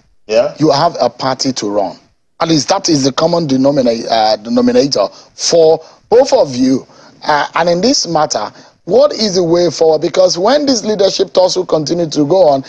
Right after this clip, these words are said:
Speaker 2: there is an un-, unrest within the party. How do you hope to handle it? Is peace,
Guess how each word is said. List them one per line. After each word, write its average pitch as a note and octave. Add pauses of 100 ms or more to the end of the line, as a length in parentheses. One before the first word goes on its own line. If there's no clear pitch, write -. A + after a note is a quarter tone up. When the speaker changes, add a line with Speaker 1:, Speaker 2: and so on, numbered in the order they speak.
(120)
Speaker 2:
there F3
is E3
an D#3+
un-, A#3
unrest E3 (200)
within F#3
the A3
party. B2+ (180)
How B3+
do D4
you A3
hope F3
to D3+
handle B2
it? A2 (340)
Is F#3+
peace, -